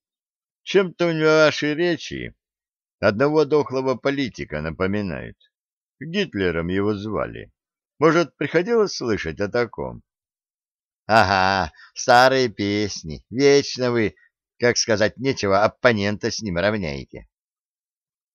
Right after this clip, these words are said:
Это вы, любезнейший, обо мне? Так мы раньше не пресекались, дебатов не вели.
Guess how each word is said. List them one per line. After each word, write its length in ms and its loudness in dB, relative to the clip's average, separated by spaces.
Это 380 2
вы, 380 2
любезнейший, 880 0
обо 200 2
мне? 400 -4
Так 200 0
мы 180 2
раньше 360 2
не 120 -2
пресекались, 1040 -4
дебатов 720 4
не 180 -4
вели. 640 -2